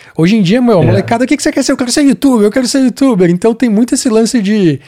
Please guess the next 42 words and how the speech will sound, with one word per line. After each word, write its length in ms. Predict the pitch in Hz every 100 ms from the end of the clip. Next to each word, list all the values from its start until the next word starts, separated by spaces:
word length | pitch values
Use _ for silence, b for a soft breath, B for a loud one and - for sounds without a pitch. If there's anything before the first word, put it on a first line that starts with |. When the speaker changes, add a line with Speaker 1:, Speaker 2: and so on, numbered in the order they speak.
| B B B B B -
Speaker 1:
é, 460 | 175 180 175 175
virou 720 | 160 143 202 175 190 226 233 202
um 140 | 220
palcão, 880 | - 202 233 269 - - 208 254 165
né, 180 | 156 214
cara? 320 | - 147 135
Virou 300 | 135 156 170
um, 80 | 208 -
aquele, 380 | 156 180 220
aquela 260 | 165 180 196
coisa 220 | 196 185
que 80 | 185
a 20 |
gente 160 | 170 -
tava 100 | 160
acostumado 440 | 156 175 151 151
a 40 | 143
sair 400 | - 151 139 170
na 140 | 139
noite 320 | 131 147 165
pra 140 | - 135
tocar, 440 | 131 - 147 151
tocar 340 | - - 143
em 140 | 143 139
evento, 520 | 120 135 160 151 127 B B B
X. 420 | - - 175 - b b b b
O 120 | 196
YouTube 400 | 214 226 202 170
te 140 | 190 214
dá 160 | 220
isso, 240 | 214 220 175
né? 120 | 170
Virou 200 | 156 151
um 80 | 180
palcão 480 | 196 196 190 170 202
que 80 |
todo 240 | - 196 240
mundo 260 | 214 254
quer 140 | - 170
tá 140 | 165
nesse 280 | 156 151 156
palco 540 | - 147 165 170 214